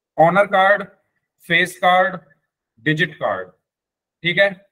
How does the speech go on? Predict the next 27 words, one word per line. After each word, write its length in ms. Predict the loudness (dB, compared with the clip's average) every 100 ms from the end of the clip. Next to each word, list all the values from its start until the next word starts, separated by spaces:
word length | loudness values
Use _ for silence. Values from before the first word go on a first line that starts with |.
| _ _ _ _ _
king, 280 | -4 -4 -6
queen, 280 | -6 -4 -2
jack, 420 | 2 2 0 -6
ace, 460 | -6 -6 -10 -20 _ _ _
ये 200 | -6 -6
सब 200 | -4 -8
चीजें 300 | -8 -10 -6
आपके 340 | -2 -2 -2 -6
सामने 400 | -6 -6 -4 -4
हैं। 100 | -2
अब 200 | -2 0
आप 400 | -2 -2 _ _ _
question 320 | -10 -10 -8 -8
number 340 | -8 -4 -6
जो 120 | -2
आपका, 360 | -2 -2 -2 -2 -4 _ _ _ -6
अ, 400 | -2 0 -2 -6
फोर्टीन 560 | -4 -2 0 -4 -6
है, 180 | -8 -10 _ _
उसको 240 | -8 2
आसानी 360 | 2 2 -2 -4
से 100 | -8
कर 120 | -10
सकते 300 | -12 -20 -20
हो। 60 | -20 _ _ _ _ _ _ _ _ _ _ _ _ _ _ _ _ _ _
ठीक 160 | -4 0
है, 280 | 0 -2